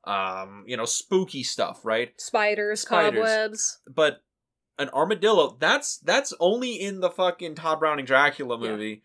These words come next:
Speaker 1: because they filmed it in Southern California. You couldn't keep 'em off the fucking set.
Speaker 2: Yeah.
Speaker 1: But we have that happen, and then we just cut forward to the nineteen eighties. We meet our main, like, cast of
Speaker 2: Mm-hmm.
Speaker 1: characters,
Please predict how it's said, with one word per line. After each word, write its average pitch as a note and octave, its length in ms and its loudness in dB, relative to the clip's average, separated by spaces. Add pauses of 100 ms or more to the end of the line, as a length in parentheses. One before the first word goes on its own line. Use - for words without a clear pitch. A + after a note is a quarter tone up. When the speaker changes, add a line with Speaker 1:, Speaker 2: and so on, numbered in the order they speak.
(420)
Speaker 1:
because D#3+ 560 2
they C#3 100 -2
filmed C#3 220 -4
it B2+ 60 -6
in A2 80 -10
Southern A2 260 -4
California. G#2+ 500 -6
You G2 60 -12
couldn't A2 200 -12
keep A2 180 -8
'em A2 40 -10
off G#2 100 -8
the - 60 -20
fucking - 300 -8
set. - 300 -8 (280)
Speaker 2:
Yeah. G4 260 2 (460)
Speaker 1:
But C#3+ 360 0 (520)
we E3+ 160 0
have G3 280 2
that D#3+ 180 4
happen, A2+ 560 -4 (640)
and E3+ 160 -2
then F#3 140 0
we F3+ 100 -2
just E3 200 -6
cut F3+ 240 0
forward D3 380 2
to C#3+ 80 -10
the B2 120 0
nineteen A#2 400 -4
eighties. G#2+ 440 -4
We B2 80 -8
meet C3+ 180 -2
our B2 160 4
main, A2+ 680 -6
like, A2 260 -2
cast G#2+ 360 0
of G#2+ 80 -8
Speaker 2:
Mm-hmm. - 80 -8
Speaker 1:
characters, G#2+ 720 0